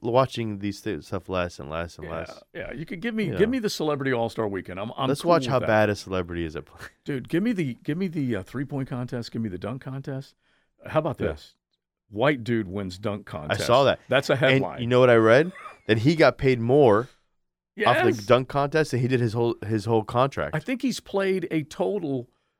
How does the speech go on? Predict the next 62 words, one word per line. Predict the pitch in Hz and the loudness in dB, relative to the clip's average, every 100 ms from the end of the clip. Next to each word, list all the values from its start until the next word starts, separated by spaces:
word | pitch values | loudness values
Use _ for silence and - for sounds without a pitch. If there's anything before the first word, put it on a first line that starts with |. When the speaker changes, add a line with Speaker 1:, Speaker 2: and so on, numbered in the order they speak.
| _ | _
Speaker 2:
uh, | 123 110 | -6 -2
McClung | 127 120 170 180 165 | -4 -2 2 2 2
is | 139 117 | -2 -4
his | 113 | -4
name. | 123 139 127 | 0 0 0
I | 117 | -2
think | 175 | -6
he's | 175 | -10
played | - 139 123 | -2 0 0
a | |
total | - 139 156 156 123 | -2 -4 -4 -4 -6
of, | 110 | -4
like, | 113 113 | -6 -6
less | 107 143 156 | -4 -2 -4
than | - 131 117 - | -4 -2 -2 -2
fifteen | 165 160 - 143 | -2 -2 -4 0
minutes | 120 139 - | 0 0 -2
with | 143 - | -8 -6
the | 117 | -4
Sixers | - - 135 98 | -4 -4 -4 -6
this | - | 0
Speaker 1:
Yeah, | 123 | 4
Speaker 2:
year. | 107 | 6
Speaker 1:
they | 104 95 | 4 4
brought | 104 104 | 4 6
him | 98 | 6
up, | 98 | 4
I | 90 | 2
think, | 95 90 | -4 0
Speaker 2:
Yeah, | 175 | 2
Speaker 1:
from | 120 | 2
Speaker 2:
they | |
Speaker 1:
the | 135 | 2
Speaker 2:
brought | 175 | 2
him | 180 | 2
up. | |
Speaker 1:
practice | - - | 0 -4
squad | - 82 80 | -2 0 0
or | |
something. | 80 85 87 87 | -4 -6 -4 -2
Speaker 2:
Is | 90 | 0
Speaker 1:
And | 180 | 0
Speaker 2:
that | |
not | 202 | 0
Speaker 1:
he's | 107 | 4
Speaker 2:
crazy? | 131 - | 2 6
Speaker 1:
got | 127 101 | 4 4
paid | 117 107 | -2 -2
a | |
hundred | 95 120 143 143 | -2 -2 -2 2
thousand | 117 101 101 101 - _ _ _ | 4 4 2 -4 -6 _ _ _
for | 107 | 0
the | 101 | 0
season, | - 117 104 92 | 0 0 0 0
got | 95 - | 0 0
paid | 117 | -2
a | 101 | 0
hundred | 123 107 | 0 -2
ten | 127 107 | -4 -4
thousand | 95 104 - | -6 -6 -8
for | 107 | -6
the | 98 | -6